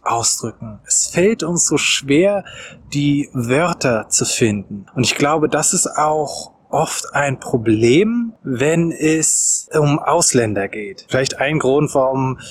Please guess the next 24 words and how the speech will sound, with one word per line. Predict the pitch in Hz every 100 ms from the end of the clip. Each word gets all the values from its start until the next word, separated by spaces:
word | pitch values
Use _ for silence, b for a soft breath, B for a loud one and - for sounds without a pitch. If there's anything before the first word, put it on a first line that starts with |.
| B B -
viele | - 165 147
Leute | 139 131 123 127 - 127 120 117 113 107 -
Ausländern | 131 135 - 127 123 123 117
abgeneigt | - - - 117 101 101 -
sind. | - 104 98
Ja, | 107 117 139
sie | 123
sehen | 113 135 127
einen | 120
Ausländer | 123 151 151 165 165 165 170 160
und | 127 127 123 135
dieser | 127 135 127
Ausländer | 139 - 139 131 127
kann | 123 - 135
nicht | 127 -
gut | - 123 143 -
Deutsch | 131 127 156 160
oder | 143 120
was | 117 117
auch | 123
immer | 135 135
meine | 120 123 151
Muttersprache | 156 165 175 - - 151 156
ist. | 165 220 - -